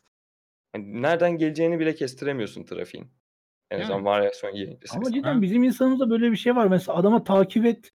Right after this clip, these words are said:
Speaker 3: demediğin zaman takip etmiyor.
Speaker 1: Değil mi?
Speaker 2: Evet.
Speaker 3: Ve
Speaker 1: Bu
Speaker 3: şey
Speaker 1: yüzden
Speaker 3: değil yani, bu
Speaker 2: Ne yazık
Speaker 3: öyle
Speaker 2: ki.
Speaker 3: komut vermek gibi değil.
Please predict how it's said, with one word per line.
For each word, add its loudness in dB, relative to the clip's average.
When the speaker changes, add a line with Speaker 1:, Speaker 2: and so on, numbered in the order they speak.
Speaker 3:
demediğin 4
zaman 4
takip 0
etmiyor. -2
Speaker 1:
Değil 6
mi? 6
Speaker 2:
Evet. 4
Speaker 3:
Ve 4
Speaker 1:
Bu 0
Speaker 3:
şey 4
Speaker 1:
yüzden 6
Speaker 3:
değil 2
yani, 4
bu 4
Speaker 2:
Ne -4
yazık 0
Speaker 3:
öyle 4
Speaker 2:
ki. 0
Speaker 3:
komut 4
vermek 6
gibi 2
değil. 4